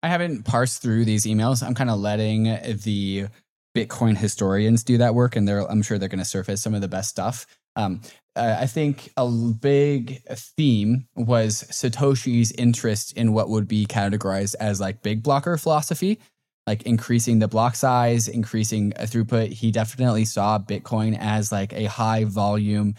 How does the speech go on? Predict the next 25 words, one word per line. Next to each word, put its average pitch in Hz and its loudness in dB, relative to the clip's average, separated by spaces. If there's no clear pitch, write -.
Visa 117 2
competitor. 151 0
Uh, 113 2
and 113 0
so 120 2
everyone 131 2
is 120 2
like, 139 0
"Oh, 208 4
Satoshi 226 2
was 226 4
a 208 2
big 220 2
blocker." 160 0
I 139 4
don't 147 2
really 127 2
think 120 0
that 113 -2
that 107 -2
matters 120 4
personally. 143 0
Sh-, 113 -6
Satoshi 127 0
left 113 -2